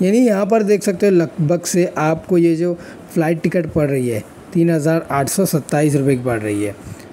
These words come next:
उसके बाद देख सकते हो verify and pay का option दिया हुआ, उसके ऊपर click कर लेना है। click करने के बाद आपके सामने एक नया page open होकर आ जाएगा।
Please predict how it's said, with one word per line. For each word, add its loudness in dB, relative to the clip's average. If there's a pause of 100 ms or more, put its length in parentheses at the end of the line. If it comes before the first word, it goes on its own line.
(440)
उसके -2
बाद -2
देख -2
सकते 0
हो 4
verify 0
and 0
pay 2
का 0
option 0
दिया 4
हुआ, 2
उसके -2
ऊपर 0
click 0
कर 0
लेना 2
है। -2
click -2
करने -2
के 0
बाद 0
आपके -2
सामने 0
एक -2
नया -4
page 0
open 0
होकर -4
आ 0
जाएगा। -4